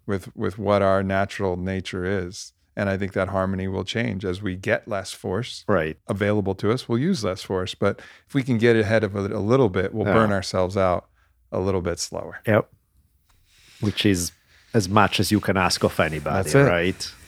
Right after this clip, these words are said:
Speaker 2: Course
Speaker 1: That's it.
Speaker 2: correct a little. That's a win.
Speaker 1: Yeah. Amen. Daniele, what are your favorite, what are some of your favorite shows on History on Fire, and where can people find it?
Speaker 2: So, E Q Sojourn.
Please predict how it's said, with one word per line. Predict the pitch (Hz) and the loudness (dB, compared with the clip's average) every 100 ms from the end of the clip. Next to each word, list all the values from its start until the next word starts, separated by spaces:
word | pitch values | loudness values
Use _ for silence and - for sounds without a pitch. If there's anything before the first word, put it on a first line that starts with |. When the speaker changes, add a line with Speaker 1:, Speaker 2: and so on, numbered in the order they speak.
| - | -10
Speaker 2:
Course | - 127 113 | 0 2 4
Speaker 1:
That's | 98 | 6
it. | |
Speaker 2:
correct | 117 101 87 - - | 8 8 6 2 -4
a | |
little. | 78 76 - 80 71 80 - | -6 -8 -10 -10 -10 -10 -4
That's | 98 - | -4 -2
a | 85 | -2
win. | 76 71 69 - _ _ | -2 -6 -12 -18 _ _
Speaker 1:
Yeah. | 104 92 82 - _ _ _ _ _ _ _ _ | -2 0 -2 -10 _ _ _ _ _ _ _ _
Amen. | 110 98 87 82 _ _ - - - - _ _ - | 0 2 0 -6 _ _ -20 -20 -20 -20 _ _ 6
Daniele, | 139 160 170 143 | 8 10 10 10
what | 175 | 10
are | 202 | 10
your | 170 | 10
favorite, | - 156 147 135 123 - _ _ | 10 8 10 8 6 2 _ _
what | - 156 | 4 6
are | 151 | 6
some | 185 | 6
of | 156 | 6
your | 131 | 6
favorite | 143 120 110 | 6 6 4
shows | 117 107 98 | 4 4 4
on | 98 | 2
History | 101 101 - 101 | 0 -2 0 0
on | 95 | 0
Fire, | 90 101 95 95 | 2 2 4 2
and | - 101 101 | 0 -2 2
where | 113 | 4
can | 113 113 | 4 0
people | 107 101 | -2 -6
find | - 90 87 | -6 -8 -8
it? | - _ - | -14 _ -14
Speaker 2:
So, | - 135 120 107 _ _ _ _ _ _ | 6 10 10 8 _ _ _ _ _ _
E | 165 | 4
Q | - 123 | 6 2
Sojourn. | - 107 92 87 76 80 | 4 2 2 -4 -6 -8